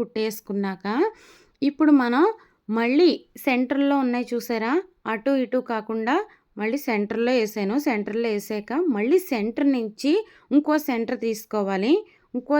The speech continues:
సెంటర్ తీసుకుని సేమ్ ముందు ఎలా అయితే నేను వేసానో క్లాత్ ఎక్కడ కూడా గడిబిడి అవ్వకుండా అదే విధంగా ఒక స్టిచ్ అయితే వేసేసుకోండి.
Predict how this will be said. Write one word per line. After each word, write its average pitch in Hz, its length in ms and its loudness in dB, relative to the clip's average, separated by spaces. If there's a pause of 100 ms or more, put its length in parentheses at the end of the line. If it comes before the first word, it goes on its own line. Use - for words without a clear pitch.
(100)
సెంటర్ 240 360 -2
తీసుకుని 233 400 -2 (160)
సేమ్ 262 480 2 (640)
ముందు 240 300 2
ఎలా 233 260 4
అయితే 226 240 -2
నేను 226 280 -2
వేసానో 214 440 -2 (500)
క్లాత్ 226 380 2
ఎక్కడ 233 360 -4 (160)
కూడా 226 200 0 (400)
గడిబిడి 220 440 2
అవ్వకుండా 220 520 -4 (360)
అదే 220 300 0
విధంగా 226 520 -2 (180)
ఒక 269 120 -4
స్టిచ్ - 460 -8
అయితే 226 200 -4
వేసేసుకోండి. 214 880 -2